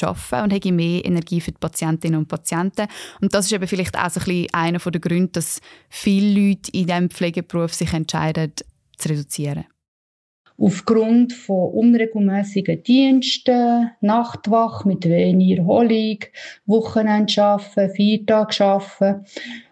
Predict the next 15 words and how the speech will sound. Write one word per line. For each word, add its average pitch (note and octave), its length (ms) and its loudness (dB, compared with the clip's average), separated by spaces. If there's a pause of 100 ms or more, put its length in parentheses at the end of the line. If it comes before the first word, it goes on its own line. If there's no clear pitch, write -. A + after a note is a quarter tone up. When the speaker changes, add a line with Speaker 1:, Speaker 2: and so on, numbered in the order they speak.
(120)
Speaker 2:
Und, F3 220 2
äh, E3+ 400 2 (800)
stetig G#3 520 0
Stress, - 1000 0
oft G#3+ 300 0
sind G3 180 2
wir G3+ 100 2
auch G3+ 60 -2
zu G3 120 -4
wenig G3 200 4
Personal G3 600 4
gewesen A3 640 0
und F#3 140 4
nach F3+ 160 2
dem F3+ 100 4